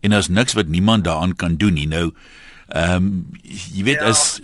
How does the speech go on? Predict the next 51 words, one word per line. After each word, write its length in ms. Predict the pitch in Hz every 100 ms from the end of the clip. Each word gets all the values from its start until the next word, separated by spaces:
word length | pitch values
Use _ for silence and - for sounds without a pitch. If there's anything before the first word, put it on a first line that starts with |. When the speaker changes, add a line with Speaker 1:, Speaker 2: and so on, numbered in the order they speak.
| -
Speaker 1:
as 140 | 107 110
jy 120 | 120
nou 180 | 117 107
jou 200 | 123 156
span 240 | - 160
nou 120 | 139
pas 260 | 113 160 127
agentwintig 520 | 117 135 131 123 104
drie 220 | 95 139
deur 100 | 117
die 80 | 104
Stormers 420 | - 127 123 117
geklop 380 | 107 90 143 117
is, 100 | 101
dan 120 | 95
weet 160 | 95 107
ek 100 | 117
nou 100 | 170
nie 80 | 139
hoekom 220 | 87 123
hulle 180 | 113 107
gaan 180 | 101 85
bang 200 | 113 131
wees 200 | 101 92
vir 80 | 92
jou 100 | 90
volgende 380 | 139 135 90
keer 260 | 82 85 78
nie, 100 | 113
maar 240 | 110 90 90 - - - - -
daar, 240 | 98 127
dis, 140 | 139 147
Speaker 2:
Ja. 200 | 151 180
Speaker 1:
dis 180 | 165 -
onsinnige 600 | 180 175 254 233 202 170
goed 220 | 170 143
wat 100 | 135
jy 80 | 147
nie 120 | 190
verstaan. 480 | 165 - 151 147 131
Waar 380 | 95 139 214 220
kom 320 | 202 196 185
jy 200 | 165 131
nou 240 | 107 101 95
daaraan 420 | 95 82 67 67
nie? 140 | 58 - - - -
Hoekom? 440 | 107 135 247 226
Speaker 2:
Hoekom? 320 | 190 320 - - - -
Speaker 1:
Jy 140 | 135
weet, 380 | 143 214 220 -
Speaker 2:
Ja. 280 | 196 143